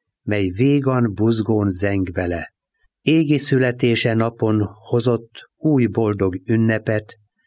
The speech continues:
mint a tündöklő liliom, a királylány még ékesebb. Margit, mikor még kisleány, kerül mulandó vágyakat,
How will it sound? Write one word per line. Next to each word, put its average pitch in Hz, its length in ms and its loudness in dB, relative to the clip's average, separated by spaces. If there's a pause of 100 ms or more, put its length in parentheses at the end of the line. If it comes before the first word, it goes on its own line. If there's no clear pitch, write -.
(600)
mint 113 280 -2
a 98 100 0
tündöklő 127 680 0
liliom, 107 600 0 (520)
a - 160 -8
királylány 117 920 0
még 113 480 0
ékesebb. 85 680 -2 (960)
Margit, 113 720 -4 (440)
mikor 107 380 0
még 95 320 0
kisleány, 113 920 -2 (320)
kerül 143 400 2
mulandó 120 600 2
vágyakat, 95 720 -4